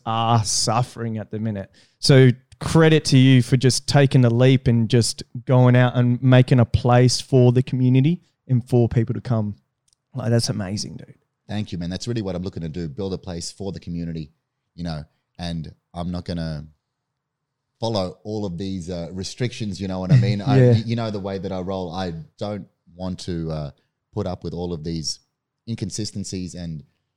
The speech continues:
Speaker 2: uh, all this hypocrisy from the government.
Speaker 1: Yeah.
Speaker 2: It's a-, it's absolute garbage, and they're actually doing it to stifle small businesses and get
Speaker 1: Mm.
Speaker 2: people more dependent on the government.
Speaker 1: A hundred percent,
Speaker 2: So
Speaker 1: yeah.
Speaker 2: that entrepreneurial spirit is very important.
Speaker 1: Yeah.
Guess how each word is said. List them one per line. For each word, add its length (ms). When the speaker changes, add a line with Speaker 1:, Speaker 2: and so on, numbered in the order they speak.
Speaker 2:
uh, 220
all 120
this 160
hypocrisy 580
from 140
the 60
government. 400
Speaker 1:
Yeah. 220
Speaker 2:
It's 80
a-, 140
it's 100
absolute 400
garbage, 380
and 180
they're 160
actually 300
doing 260
it 140
to 60
stifle 440
small 300
businesses 580
and 140
get 100
Speaker 1:
Mm. 60
Speaker 2:
people 240
more 180
dependent 380
on 100
the 80
government. 380
Speaker 1:
A 60
hundred 240
percent, 280
Speaker 2:
So 200
Speaker 1:
yeah. 140
Speaker 2:
that 220
entrepreneurial 720
spirit 460
is 200
very 240
important. 400
Speaker 1:
Yeah. 320